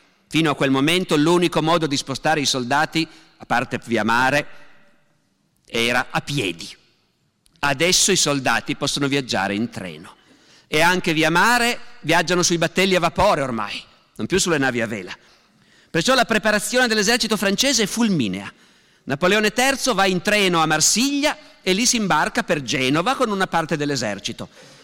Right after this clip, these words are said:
L'altra parte è avviata in treno fino alla Val di Susa,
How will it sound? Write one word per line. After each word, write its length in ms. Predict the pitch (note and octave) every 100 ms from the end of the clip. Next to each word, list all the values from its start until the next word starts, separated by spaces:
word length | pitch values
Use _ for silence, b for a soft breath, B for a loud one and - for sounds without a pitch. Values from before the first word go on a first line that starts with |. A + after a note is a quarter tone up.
| B
L'altra 420 | D#3 G3+ G3 G#3
parte 540 | C4 C#4+ C4 - A#3 - - -
è 100 | F#3
avviata 560 | F3 G#3+ G3+ F3+ E3+ -
in 200 | F3+ F3+
treno 480 | G#3+ G3 D#3+ C#3+ - -
fino 240 | - F3+
alla 100 | D#3
Val 160 | D3+ D3+
di 100 | F3+
Susa, 440 | - A3+ C3+ G#2